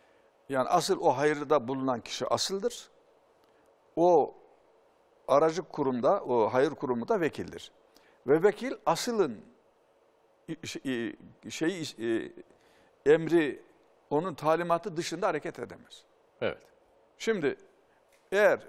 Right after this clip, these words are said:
Speaker 1: asıl olan kişi, yani asıl veren kişi, fakire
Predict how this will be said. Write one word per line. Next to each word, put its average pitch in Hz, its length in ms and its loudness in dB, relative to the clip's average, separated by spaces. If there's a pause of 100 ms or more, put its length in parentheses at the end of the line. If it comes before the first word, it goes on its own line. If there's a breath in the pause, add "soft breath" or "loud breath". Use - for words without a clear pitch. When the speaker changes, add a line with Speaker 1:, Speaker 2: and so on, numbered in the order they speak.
(480)
Speaker 1:
asıl 170 320 0
olan 156 240 0
kişi, 117 280 -10 (640)
yani 123 160 0
asıl 139 280 -2
veren 131 300 2
kişi, 101 280 -12 (1300 soft breath)
fakire 208 640 2